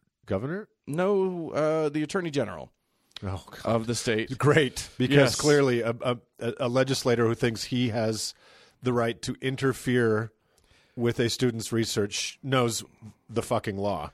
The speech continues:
Speaker 2: Well, what he's saying is that, uh, it, she's running afoul of, let's see if I can find it.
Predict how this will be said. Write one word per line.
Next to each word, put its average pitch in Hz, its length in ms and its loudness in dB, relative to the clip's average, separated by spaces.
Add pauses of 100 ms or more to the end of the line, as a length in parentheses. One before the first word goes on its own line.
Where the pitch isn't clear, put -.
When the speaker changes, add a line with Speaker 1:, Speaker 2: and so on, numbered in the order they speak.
(100)
Speaker 2:
Well, 165 200 4
what 175 140 4
he's 147 160 0
saying 165 280 4
is 113 180 0
that, 113 220 0
uh, 104 460 -2
it, 120 160 -4 (420)
she's 139 380 -2
running 147 280 4
afoul 127 540 2
of, 113 500 0 (540)
let's 95 160 -14
see 82 100 -8
if 78 100 -14
I 69 60 -14
can - 140 -18
find 76 340 -14
it. - 160 -20